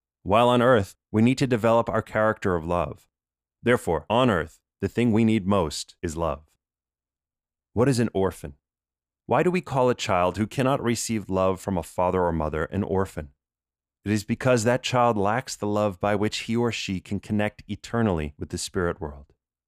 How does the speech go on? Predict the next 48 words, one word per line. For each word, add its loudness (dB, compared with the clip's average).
In 4
the 6
absence 2
of 0
love, 4
we 2
feel 2
lonely. 2
That 4
is 2
why 4
we 2
feel 2
sorry 4
for 0
a 0
person -2
who 0
lives 0
without 0
a 0
spouse. -4
The 0
death 2
of 2
our 4
physical -2
body 2
destroys 0
our 4
ability -2
to -8
breathe -4
in -2
the -2
second -4
stage, -4
yet 4
it -6
connects 0
our 2
spirit -2
self 0
with -6
the 2
nourishment 0
of -2
love. -6